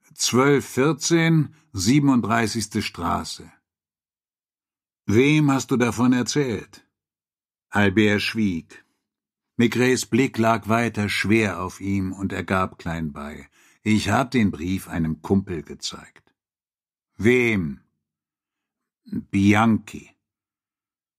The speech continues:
„Ist er immer noch mit der großen Jeanne zusammen?“ Maigret hatte den mutmaßlichen Chef der korsischen Bande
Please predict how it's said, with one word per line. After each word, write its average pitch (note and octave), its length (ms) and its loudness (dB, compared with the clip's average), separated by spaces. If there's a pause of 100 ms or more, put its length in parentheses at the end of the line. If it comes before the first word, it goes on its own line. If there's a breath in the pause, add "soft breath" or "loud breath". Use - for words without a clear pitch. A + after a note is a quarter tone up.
„Ist B2 260 2
er C3+ 100 4
immer G3+ 200 6
noch G3+ 160 6
mit F3+ 160 2
der D#3+ 120 6
großen B2+ 440 2
Jeanne G2 340 0
zusammen?“ D3+ 680 0 (1000)
Maigret B2+ 540 2
hatte A#2+ 220 -2
den G#2+ 260 6
mutmaßlichen G#2+ 840 0
Chef - 340 -4
der F#2+ 160 -6
korsischen G2 640 -2
Bande G2 360 2